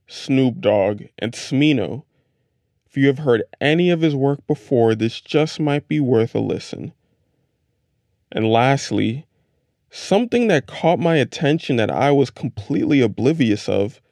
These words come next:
was Chance the Rapper, as he's been getting such little press,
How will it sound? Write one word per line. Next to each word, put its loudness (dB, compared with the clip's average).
was 0
Chance 0
the 2
Rapper, -4
as -2
he's 0
been 2
getting 2
such -2
little 2
press, -2